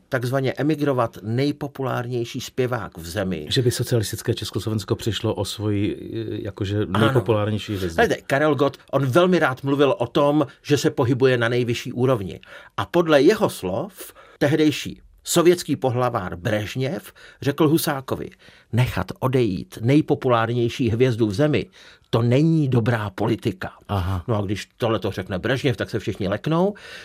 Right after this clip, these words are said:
Speaker 1: A teď se začaly dít opravdu bolestné věci, kdy rodiče Karla Gotta byli vyslýcháni, zabavení části majetku.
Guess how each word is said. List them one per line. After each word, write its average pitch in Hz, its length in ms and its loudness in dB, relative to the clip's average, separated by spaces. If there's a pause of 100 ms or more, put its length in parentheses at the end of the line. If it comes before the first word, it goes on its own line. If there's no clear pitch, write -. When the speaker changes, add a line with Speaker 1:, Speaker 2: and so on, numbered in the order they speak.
(100)
Speaker 1:
A - 100 -6
teď 180 260 -2
se 180 120 2
začaly 170 340 2
dít 143 240 -2
opravdu 151 360 0
bolestné 127 540 0
věci, 147 320 0
kdy 110 260 2 (280)
rodiče 147 460 0
Karla 101 340 -2
Gotta 95 300 -6
byli 95 220 -2
vyslýcháni, 92 920 -6 (240)
zabavení 123 680 0
části 98 460 -4
majetku. 98 500 -4